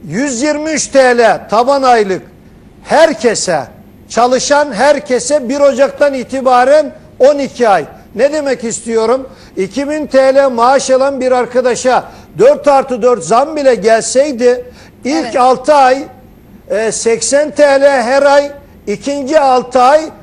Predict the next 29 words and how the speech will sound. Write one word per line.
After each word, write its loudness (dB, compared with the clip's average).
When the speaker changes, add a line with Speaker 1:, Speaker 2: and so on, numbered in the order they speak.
Speaker 1:
yüz -4
altmış -2
T 0
L, 2
ortalaması 0
doksan 2
T 2
L 6
olacaktı. -2
Şimdi -10
yüz -8
yirmi -6
üç -4
T 4
L. 2
E, 0
yüz -2
yirmi -4
üç -6
T 4
L 2
herkese 2
her 2
ay. 2
Yüz -8
kırk -8
altı -2
T 0
L 2